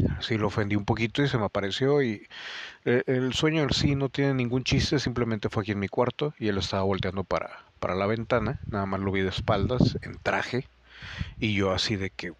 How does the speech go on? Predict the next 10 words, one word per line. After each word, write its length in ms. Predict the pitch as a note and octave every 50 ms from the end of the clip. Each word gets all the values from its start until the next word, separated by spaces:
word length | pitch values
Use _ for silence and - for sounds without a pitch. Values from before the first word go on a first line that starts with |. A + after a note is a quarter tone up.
| _
"Güey, 360 | - - - - - - - -
o 60 | -
sea, 440 | - - - - - - - - - - - - - - - - - -
eres 300 | G2+ F2+ F#2+ - - -
tú". 180 | - D#3+ D#3+ - - - _ - - - - - - - - - - - -
Y 80 | C3+
nada 220 | B2+ C3 A#2+ A2+ A2
más 200 | A2 A2+ A2 -
como 320 | - C3+ B2+ A#2 A2 F#2+
que 380 | - - G#2 G2+ F#2+ F2+ F2+